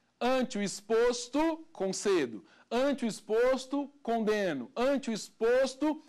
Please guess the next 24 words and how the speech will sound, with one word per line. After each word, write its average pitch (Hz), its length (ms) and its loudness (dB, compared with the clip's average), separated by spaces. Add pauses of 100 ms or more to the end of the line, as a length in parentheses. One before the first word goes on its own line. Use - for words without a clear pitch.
(140)
julgo 226 440 -2 (280)
improcedente. 208 1080 -2 (640)
Então, 220 240 -10 (280)
essa 202 540 -6
é 160 100 -6
a 151 80 -4
situação 156 400 -8
que 135 80 -14
nós 117 160 -10
temos 185 360 -8 (300)
no 160 100 -12
que - 80 -14
se 156 100 -10
refere 147 340 -4
à 180 180 -2 (260)
sentença. - 800 -10 (340)
Sentença, 143 680 -8 (200)
relatório, 123 680 -4 (300)
fundamentação, 151 840 -6 (360)
dispositivo, 214 880 -6
que 190 240 -4
é 165 40 -2
a 165 80 -4
conclusão. 175 560 -6